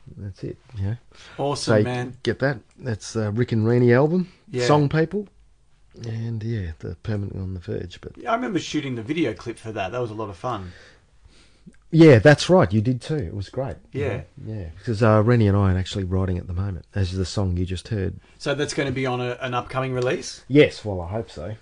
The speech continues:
Speaker 1: We'll
Speaker 2: Yeah.
Speaker 1: get, get a few more together. That's, uh, I think we got about half a dozen songs now,
Speaker 2: Nice.
Speaker 1: so, been writing. So hopefully get something out early next year with a bit of luck.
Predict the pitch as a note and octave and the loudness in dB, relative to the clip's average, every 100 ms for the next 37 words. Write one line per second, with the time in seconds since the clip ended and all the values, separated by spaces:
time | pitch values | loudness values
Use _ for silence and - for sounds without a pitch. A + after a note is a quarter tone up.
0 | - A2+ G#2 F#2 A#2+ G#2+ F#2+ - - F#2+ | -16 -14 -12 -6 -4 -4 -6 -8 -8 -8
1 | F2 G2 F#2 F2+ G#2+ C3 A2 F#2+ - - | -4 -2 0 0 0 2 0 0 -4 -2
2 | F#2+ F#2+ F#2 E2+ D#2 - - G#2 G2 F#2+ | 0 2 2 0 -4 -12 -10 -8 -6 -6
3 | - _ G2 G2+ A2+ - A#2 A2+ A2+ A#2+ | -8 _ -6 -4 -6 -6 -6 -6 -6 -4
4 | C3+ - - _ - B2 B2 G#2 F2 - | -6 -8 -16 _ -8 -4 -2 -4 -8 -12
5 | F#2+ - _ - - - G2+ G2+ G#2 B2+ | -12 -14 _ -16 -14 -10 -6 -2 0 0
6 | E3 E3 - - - - - - - - | -2 -6 -16 -20 -20 -20 -20 -20 -20 -20
7 | _ _ - G2+ G2 A#2 A2+ G#2 F#2+ A2+ | _ _ -18 -10 -6 -6 -2 -2 0 -2
8 | G#2 - G#2 G#2 G#2+ G#2+ - - _ _ | -2 0 4 6 6 4 -2 -20 _ _
9 | _ _ _ - _ _ _ - G2 F2 | _ _ _ -20 _ _ _ -10 -8 -8
10 | - B2+ B2 B2 B2 - C3 C3 G#2 F#2 | 0 4 6 6 6 2 2 4 4 0
11 | F#2 G2+ G#2+ E3+ | -2 -2 -2 -4